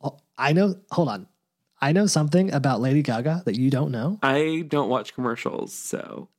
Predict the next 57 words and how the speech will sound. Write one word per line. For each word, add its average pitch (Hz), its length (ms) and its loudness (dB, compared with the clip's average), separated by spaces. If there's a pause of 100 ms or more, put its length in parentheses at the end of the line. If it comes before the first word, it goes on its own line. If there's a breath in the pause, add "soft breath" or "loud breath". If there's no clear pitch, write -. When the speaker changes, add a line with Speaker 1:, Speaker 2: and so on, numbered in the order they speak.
Speaker 1:
Oh, 156 440 6
Speaker 2:
I'm 160 80 8
assuming 240 280 6
Speaker 1:
my 247 40 2
Speaker 2:
it's 233 80 0
a - 20 2
Speaker 1:
God. 208 120 0
Speaker 2:
commercial 175 280 2
for 151 140 2
the 139 100 2
Cheek - 340 0
to 135 80 0
Cheek - 320 -2
album, 87 440 2
which - 200 -2
was 69 460 -2 (320)
Speaker 1:
I, 226 120 4
it 247 60 4
was 247 120 6
some 254 240 4
bullshit 190 560 4
Christmas 208 440 4
commercial 120 480 -4
for, 139 100 0
like, 123 200 -4
Barnes 180 360 4
and 165 140 4
Noble. 139 500 -2 (540)
Speaker 2:
Well, 180 160 4
that's 190 100 2
what 190 60 6
I - 20 0
mean. 175 220 2
I 131 60 4
mean, 147 160 4
I 151 100 2
bet 160 140 2
you 170 140 0
it 165 40 0
was 143 140 -2
the 135 120 2
Cheek 185 320 -2
to 156 60 -8
Cheek - 540 -6
album 143 380 2
had 127 140 0
just 131 200 0
come 123 160 0
out, 123 280 2
so 113 360 0
Tony 131 360 -2
Bennett 120 360 0
and 120 100 -4
Lady 120 220 -4
Gaga 117 300 0
were 113 100 -4
doing, 113 480 -4